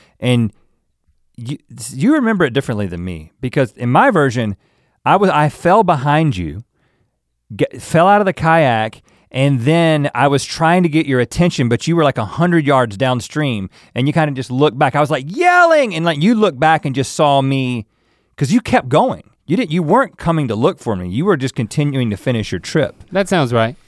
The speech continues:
Speaker 1: So, but literally at that moment, I'm like, "I'm gonna die. I cannot get out of this. I'm pushing up, I'm pushing,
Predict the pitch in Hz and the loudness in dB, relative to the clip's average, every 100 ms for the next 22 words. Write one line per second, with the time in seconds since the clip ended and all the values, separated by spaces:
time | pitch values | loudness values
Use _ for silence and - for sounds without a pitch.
0 | _ - 175 151 123 104 _ _ _ 147 | _ -4 2 4 4 -2 _ _ _ 0
1 | 147 - _ _ _ 123 117 139 277 311 | 0 -2 _ _ _ -6 0 2 2 2
2 | 156 98 104 165 _ - 139 165 170 139 | -2 -4 -8 -10 _ -8 -4 0 0 2
3 | 185 175 123 117 _ - 117 123 113 - | 2 2 0 -6 _ -6 -4 -2 -4 -6
4 | _ _ - 165 208 123 131 113 82 _ | _ _ -4 -2 -2 0 -2 -2 -8 _
5 | _ - 139 - 175 180 180 127 135 127 | _ -6 -6 -4 0 2 0 0 0 0
6 | 127 123 135 135 - 120 120 - 165 - | 0 -2 -4 -4 -6 -8 -6 -2 -2 0
7 | 160 - 127 139 - 110 - 147 147 | -4 -2 0 0 -4 -6 -4 -4 -6